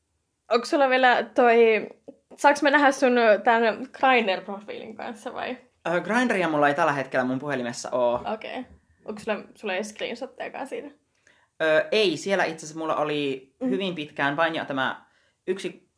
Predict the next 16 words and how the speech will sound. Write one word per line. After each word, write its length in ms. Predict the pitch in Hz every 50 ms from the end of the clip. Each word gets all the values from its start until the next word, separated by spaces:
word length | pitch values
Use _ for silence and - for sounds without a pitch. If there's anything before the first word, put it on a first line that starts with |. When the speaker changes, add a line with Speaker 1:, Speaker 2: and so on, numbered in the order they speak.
| _ _
Speaker 2:
selfie 400 | - - 175 165 170 - 139 123 113
itsestäni 720 | 135 139 - - 147 143 - - 117 120 120 123 - _ - 247
Speaker 1:
Okei, 200 | 240 240 - 196 - -
Speaker 2:
ja 240 | 135 131 120 117 - -
Speaker 1:
selvä. 260 | - - - - 110 - - -
Speaker 2:
se 140 | - - 147
tähdet 520 | - 151 147 143 - 123 - - - _ _ _ _ _ _ -
emoji 600 | 135 135 123 120 120 120 131 131 127 - - _ - 147 139
nimenäni. 680 | 165 170 170 165 147 135 127 127 131 131 131 131 _ _ _ _ _ _ _ -
Speaker 1:
Okei. 240 | - 240 240 - 131
Speaker 2:
Ja 240 | 131 120 123 - - - _ - _ _ _
se 120 | - - 175
oli 140 | 165 165 170
hyvin 260 | 214 196 202 165 151
suosittu 600 | 156 147 139 131 131 127 - - 139 135 - - _ _ _ _ - - -
Speaker 1:
Ah, 260 | 381 539 508 311 254